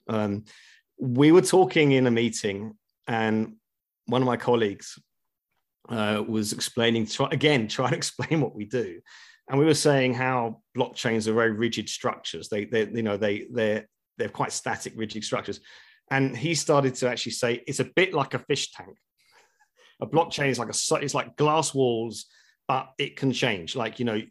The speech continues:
the, the, the temperature might change, the water might, you might need more water, you might put different fish inside it, it might be cold outside, hot inside. Um, you might, a crack might start to form, or you might want to know if a crack is going to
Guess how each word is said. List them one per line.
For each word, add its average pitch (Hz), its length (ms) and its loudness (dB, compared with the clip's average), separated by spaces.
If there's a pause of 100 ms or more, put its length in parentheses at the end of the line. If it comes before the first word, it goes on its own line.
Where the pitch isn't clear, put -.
the, 120 140 0
the, 117 260 -2
the 120 140 -6
temperature 139 460 -2
might 113 240 -2
change, 151 520 2
the 113 120 -2
water 135 380 -2
might, 113 260 -4
you 127 80 -2
might 120 260 0
need 110 180 -6
more 123 220 2
water, 139 520 2 (340)
you 131 100 0
might 131 240 0
put - 140 -8
different 107 280 -10
fish 143 280 0
inside 113 440 -2
it, 113 100 -2
it 110 100 -4
might 123 240 -2
be 110 60 -12
cold 127 340 0
outside, 113 420 -6
hot 139 240 0
inside. 107 500 -6 (340)
Um, 110 320 -4
you 139 100 -2
might, 135 280 2 (120)
a 127 80 -4
crack - 400 -4
might 123 280 -4
start 113 320 -4
to - 80 -12
form, 120 300 -4
or 123 100 0
you 135 120 2
might 139 280 0
want 135 180 -8
to 117 80 -10
know 123 140 0
if 120 140 0
a 117 60 -2
crack 117 340 -8
is 107 140 -12
going 143 360 2
to 110 180 -10